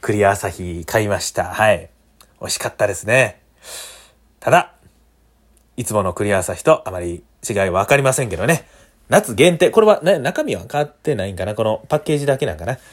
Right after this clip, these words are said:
なんか金麦とかもね、ちょっとこう花火のデザインとかでいいなと思って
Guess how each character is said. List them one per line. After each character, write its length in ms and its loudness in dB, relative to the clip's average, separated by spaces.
な 80 4
ん 20 6
か 80 6
金 320 2
麦 480 4
と 140 4
か 100 -2
も 140 -4
ね、 240 2
ち 80 -4
ょ 20 2
っ 20 2
と 80 -6
こ 60 2
う 20 2
花 280 4
火 120 0
の 120 2
デ 140 2
ザ 140 2
イ 60 -4
ン 40 -6
と 100 0
か 80 0
で 100 6
い 80 4
い 40 4
な 360 2
と 80 2
思 120 4
っ 80 2
て 240 4